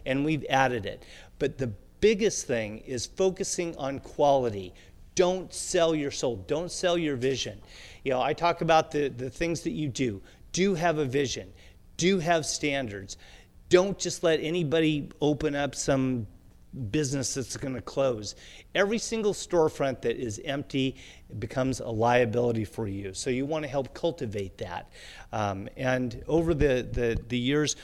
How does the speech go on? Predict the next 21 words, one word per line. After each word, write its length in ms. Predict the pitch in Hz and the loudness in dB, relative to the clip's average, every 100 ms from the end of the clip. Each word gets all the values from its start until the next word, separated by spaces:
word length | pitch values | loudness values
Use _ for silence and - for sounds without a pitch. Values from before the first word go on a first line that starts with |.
| - - | -18 -8
we've 320 | 135 196 147 107 | 0 2 2 6
done 280 | 127 117 | 6 6
that. 360 | 101 90 - - - - - | 2 -4 -10 -12 -20 -12 2
And 360 | 127 123 120 113 | 4 4 2 -2
when 280 | 127 135 | 0 0
you 120 | 180 208 | 2 0
come 280 | - 226 | 0 0
to 140 | 202 185 | 2 2
an 60 | |
event 540 | 143 110 131 139 139 - | 2 4 2 2 -2 -6
in, 240 | 123 113 | -4 -2
in 300 | 113 120 117 | -4 -4 -2
Winters, 580 | 135 143 - 131 120 - - - - - 170 | -2 -2 2 2 2 -2 -8 -18 -18 -2 2
it 180 | 170 | 2
feels 560 | - - 160 151 131 107 | -2 0 6 8 6 4
just 200 | 120 - | 0 0
very 340 | 117 143 143 | 4 6 6
organic, 800 | 139 123 117 107 117 104 92 - - - - | 6 4 4 2 2 0 -4 -10 -20 -18 -6
really 580 | 110 120 151 185 175 160 | -2 4 12 12 12 6
nice, 360 | 139 143 135 | 6 6 4
friendly. 880 | - - - 165 160 156 151 151 139 | 2 -6 0 6 8 6 4 2 0